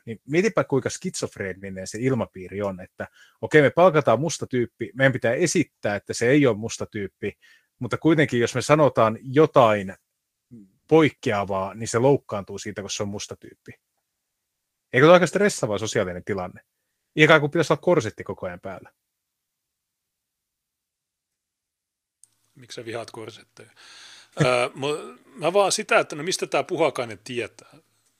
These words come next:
Speaker 2: Mistä se tietää yhtään mitään? Se on, mä voin kuvitella, minkä näköinen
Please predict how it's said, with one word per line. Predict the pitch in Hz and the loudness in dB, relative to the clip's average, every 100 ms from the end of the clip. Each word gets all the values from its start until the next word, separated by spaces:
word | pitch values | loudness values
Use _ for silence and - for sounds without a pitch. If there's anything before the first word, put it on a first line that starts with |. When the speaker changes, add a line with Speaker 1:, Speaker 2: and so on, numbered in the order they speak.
| _ _ _ _ _ _ | _ _ _ _ _ _
Speaker 2:
Mistä | 127 - | -10 -6
se | 127 | -6
tietää | 123 117 - 101 | -4 -4 -4 -12
yhtään | 104 - 90 | -14 -20 -20
mitään? | _ - 127 | _ -20 -18
Se | 139 | -16
on, | 127 120 _ 196 | -16 -18 _ -4
mä | 139 139 131 131 _ 151 | 2 2 0 -8 _ -6
voin | 135 135 | -4 -4
kuvitella, | 156 147 143 120 | -2 0 0 0
minkä | 113 113 110 | -2 -8 -8
näköinen | 110 113 107 107 | -8 -10 -12 -14